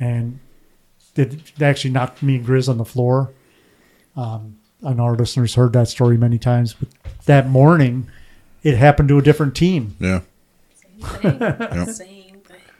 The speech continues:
Speaker 3: I don't know. It's, it's, it is, you know, like,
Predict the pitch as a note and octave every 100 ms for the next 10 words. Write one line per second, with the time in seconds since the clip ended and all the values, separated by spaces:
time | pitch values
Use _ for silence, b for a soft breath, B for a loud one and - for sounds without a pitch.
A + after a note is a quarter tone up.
0 | D3 _ _ _ _ _ _ b b b
1 | b D#4+ F#4+ G#4 D#4 G#3 F4 E4+ D#4+ C#4
2 | C#4+ - - D4 C#4+ D#4+ D4 - _ C4
3 | A#3 G#3 G3 G3+ F#3 F#3+ _ _ -